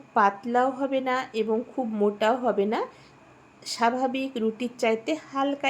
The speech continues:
একটু পাতলা করে এখানে রুটিটা বানিয়ে নিতে হবে। আর রুটিটা দেখুন, ঠিক এইভাবে বানিয়ে নিতে হবে।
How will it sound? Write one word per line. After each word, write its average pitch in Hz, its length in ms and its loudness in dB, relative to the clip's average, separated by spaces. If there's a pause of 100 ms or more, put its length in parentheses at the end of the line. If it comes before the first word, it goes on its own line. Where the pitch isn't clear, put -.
(100)
একটু 262 200 -4 (120)
পাতলা 220 440 2
করে 240 160 4 (160)
এখানে 220 300 -4
রুটিটা 208 380 -4 (120)
বানিয়ে 185 380 0
নিতে 185 200 -2 (100)
হবে। 202 200 -2 (460)
আর 196 160 -4
রুটিটা 226 280 -2 (120)
দেখুন, 226 220 0 (100)
ঠিক 330 140 -2 (200)
এইভাবে 233 340 0 (140)
বানিয়ে 185 320 -2
নিতে 185 240 -6
হবে। 214 180 -4